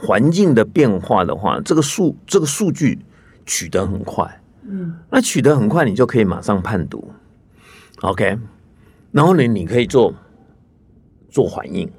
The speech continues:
Speaker 1: 所以现在目前你就会看到说，因为反应很快，收集的讯-，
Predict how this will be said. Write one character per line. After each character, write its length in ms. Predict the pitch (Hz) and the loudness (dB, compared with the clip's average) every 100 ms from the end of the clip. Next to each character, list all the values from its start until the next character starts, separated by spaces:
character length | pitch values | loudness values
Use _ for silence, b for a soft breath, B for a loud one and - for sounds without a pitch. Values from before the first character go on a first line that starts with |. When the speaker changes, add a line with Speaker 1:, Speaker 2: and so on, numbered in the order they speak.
| - B B B | -20 B B B
Speaker 1:
所 160 | - 220 | 0 2
以 80 | 202 | 4
现 220 | 226 208 | 2 2
在 100 | 196 | 2
目 160 | 185 | 2
前 180 | 175 117 | 2 2
你 120 | 107 | 2
就 120 | 95 147 | 2 4
会 120 | 147 | 4
看 340 | 143 175 139 | 0 -2 0
到 220 | 120 117 98 | 2 2 2
说， 400 | - 101 104 113 b b b b b b _ | 2 2 2 -4 b b b b b b _
因 180 | 214 208 | 2 4
为 160 | 220 185 | 4 2
反 260 | - 78 | 0 -4
应 160 | 90 127 | 0 0
很 200 | - - | 0 -8
快， 340 | - 104 - - | -10 -10 -10 -14
收 280 | - 190 196 | 0 2 2
集 200 | 196 95 | 0 -4
的 100 | 101 | -4
讯-， 340 | 101 - 131 | -4 -10 -14